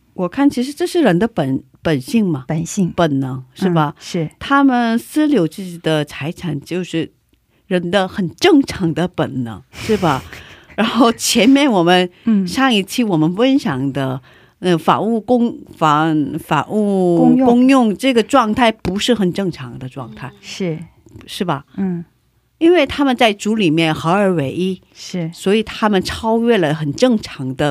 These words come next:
Speaker 1: 本能。
Speaker 2: 嗯。
Speaker 1: 嗯，他们不属于这个人正常的这样的状态了。
Speaker 2: 嗯。
Speaker 1: 可是他们就是好像不被圣灵充满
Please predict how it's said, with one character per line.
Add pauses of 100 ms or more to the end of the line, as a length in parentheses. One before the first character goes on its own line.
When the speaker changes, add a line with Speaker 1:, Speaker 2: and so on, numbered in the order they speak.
(160)
Speaker 1:
本
能。 (200)
Speaker 2:
嗯。 (300)
Speaker 1:
嗯， (540)
他
们 (140)
不
属
于
这
个
人
正
常
的
这
样
的
状
态
了。
Speaker 2:
嗯。
Speaker 1:
可
是
他
们
就
是 (220)
好
像
不
被
圣
灵
充
满